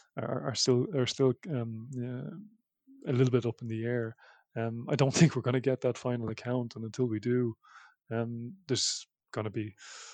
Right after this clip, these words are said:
more and more popular imagination about it, like that series I mentioned, The Terror. There's gonna be more histories, and, um, it's always gonna be there as this kind of, um, enduring loss, uh, um, until, until,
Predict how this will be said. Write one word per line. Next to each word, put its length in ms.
more 240
and 100
more 360
popular 300
imagination 680
about 260
it, 80
like 180
that 200
series 340
I 60
mentioned, 340
The 60
Terror. 400
There's 120
gonna 220
be 80
more 320
histories, 580
and, 200
um, 140
it's 140
always 180
gonna 200
be 140
there 220
as 120
this 100
kind 240
of, 160
um, 320
enduring 480
loss, 520
uh, 220
um, 240
until, 560
until, 540